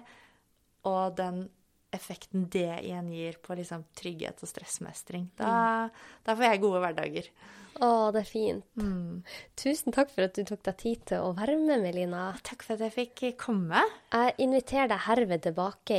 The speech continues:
Speaker 2: i tjue tjuefire.
Speaker 1: Jo, takk. Da skal jeg ha litt mer sånn, eh,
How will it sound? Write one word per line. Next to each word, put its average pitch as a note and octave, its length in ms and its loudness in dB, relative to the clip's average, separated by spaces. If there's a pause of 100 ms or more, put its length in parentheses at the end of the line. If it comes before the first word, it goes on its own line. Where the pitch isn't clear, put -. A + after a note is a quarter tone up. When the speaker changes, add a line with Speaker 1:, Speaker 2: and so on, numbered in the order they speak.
Speaker 2:
i - 40 -4
tjue F#3+ 280 -2
tjuefire. F#3+ 460 -2 (240)
Speaker 1:
Jo, A3+ 80 0
takk. - 420 -4
Da A#3 140 4
skal A#3+ 200 0 (180)
jeg A#3 60 4
ha G#3+ 160 4
litt G#3 260 -2 (100)
mer G3+ 200 2
sånn, F#3+ 440 -2
eh, F3+ 800 -4